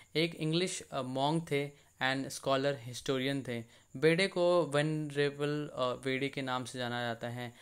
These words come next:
and इनका जो most famous work था Ecclesiastical History of English People, ये कंपोज हुआ था सेवन हंड्रेड थर्टी वन में and इसको लैटिन लैंग्वेज में लिखा गया था। ये डिपिक्ट करता है history of England with prime focus,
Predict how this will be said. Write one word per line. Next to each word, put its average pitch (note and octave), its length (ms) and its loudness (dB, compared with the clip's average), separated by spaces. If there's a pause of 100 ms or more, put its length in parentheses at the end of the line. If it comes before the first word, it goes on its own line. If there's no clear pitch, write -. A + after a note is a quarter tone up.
(220)
and C#3 240 2
इनका C#3 480 0
जो C#3 140 -2
most D3 360 -2
famous C#3 440 -2
work C3+ 200 0
था - 320 -4
Ecclesiastical C3+ 1200 -4 (300)
History C#3 440 0
of C3 200 2
English B2+ 440 -6
People, A2+ 420 -6 (360)
ये D#3 80 2
कंपोज E3+ 460 2
हुआ E3+ 180 6
था E3 140 2
सेवन D3+ 400 0
हंड्रेड C#3+ 260 -4 (140)
थर्टी C#3 260 -2
वन B2+ 260 -4
में C#3 340 -4 (400)
and D3+ 240 4
इसको D#3+ 560 0
लैटिन C#3 500 2
लैंग्वेज C3+ 480 0
में C#3+ 120 -2
लिखा B2+ 280 -4
गया A2+ 180 -2
था। A2 280 -8 (240)
ये D#3 100 4
डिपिक्ट E3+ 380 -2
करता E3+ 340 2
है C#3 240 -2
history F3+ 320 -2
of E3+ 220 4
England D3 420 0
with D3 320 -4
prime D3 420 2
focus, B2+ 320 -2